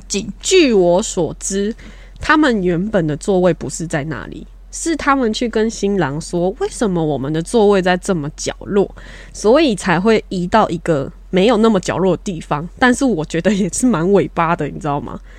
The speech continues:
Speaker 2: 但是现场其实我没有认识很多人呢，我发现就只有我们那一桌的人，我有认识，可是就很奇怪，你知道吗？就是我们都是成年人，遇到熟识的人是不是会稍微讲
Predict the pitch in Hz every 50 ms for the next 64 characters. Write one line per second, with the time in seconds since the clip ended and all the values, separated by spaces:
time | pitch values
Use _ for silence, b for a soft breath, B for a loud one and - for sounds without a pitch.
0 | b b b b - 427 403 392 - 440 392 - - 415 320 226 190 180 180 165
1 | - 180 180 202 233 226 190 170 170 208 247 247 214 233 240 247 - 294 233 208
2 | 170 156 202 240 262 254 214 175 175 165 147 170 190 190 202 214 190 185 233 254
3 | 233 - 202 151 - - 143 151 160 156 160 170 165 - 160 147 156 - - 53
4 | 53 65 - - - 165 233 269 233 196 220 226 180 175 - - 202 180 156 B
5 | B B B B B B B - - 190 - - 330 311 277 254 - b b b
6 | b b b b b b - - - 480 480 381 285 202 - - - - 175 196
7 | - - 370 330 196 160 b b b b b b - 254 339 392 415 392 339 320
8 | 311 381 370 392 381 349 277 233 208 180 185 196 240 269 285 320 277 - 220 180
9 | 190 190 185 180 196 196 151 - - b b b b b - 403 381 302 370 339
10 | 294 254 233 214 - - _ - - - - 240 220 233 277 - - 320 277 220
11 | - 180 175 175 170 185 - - 294 254 226 - - 262 247 269 247 247 - 220
12 | 208 196 180 175 - -